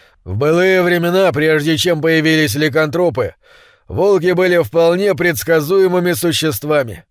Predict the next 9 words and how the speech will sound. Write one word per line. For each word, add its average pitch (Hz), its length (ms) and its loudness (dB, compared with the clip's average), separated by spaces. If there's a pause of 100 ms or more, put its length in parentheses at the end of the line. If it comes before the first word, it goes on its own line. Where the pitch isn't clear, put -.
(120)
объяснял 127 600 -4
он. 98 160 -8 (400)
«У 95 120 -10
каждой 156 460 0
стаи, 143 640 0
редко 139 480 -2
превышавшей 139 760 -2
пятнадцать-двадцать 120 1040 -4
особей, 160 480 -2